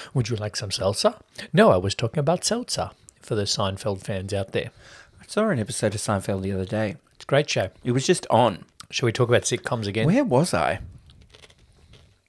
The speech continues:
Speaker 1: Doctor's office. <laughs>
Speaker 2: Why did I just have, why was Seinfeld just on?
Speaker 1: Because T V doesn't work like that anymore, where things are just on.
Speaker 2: I went away for the weekend to
Speaker 1: Okay.
Speaker 2: Ocean Grove.
Speaker 1: Yes.
Speaker 2: And I had,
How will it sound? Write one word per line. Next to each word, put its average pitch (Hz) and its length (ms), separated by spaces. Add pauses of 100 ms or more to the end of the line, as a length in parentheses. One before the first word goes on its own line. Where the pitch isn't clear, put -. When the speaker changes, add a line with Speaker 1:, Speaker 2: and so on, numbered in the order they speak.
(760)
Speaker 1:
Doctor's 120 360
office. - 440
<laughs> - 220
Speaker 2:
Why 180 160
did 285 120
I 269 120
just - 240
have, 180 520 (160)
why 160 220
was 247 160
Seinfeld 147 480
just 117 300
on? 113 360 (520)
Speaker 1:
Because 147 280
T 170 260
V 254 140
doesn't 214 240
work 143 260
like 156 200
that 131 160
anymore, 98 420 (480)
where 131 140
things 143 260
are 123 40
just 113 280
on. 95 340 (280)
Speaker 2:
I 135 80
went 147 160
away 131 220
for - 100
the 110 100
weekend 98 440
to - 300
Speaker 1:
Okay. - 80 (120)
Speaker 2:
Ocean 101 140
Grove. 85 480
Speaker 1:
Yes. 113 440 (600)
Speaker 2:
And 113 340 (440)
I - 60
had, 123 160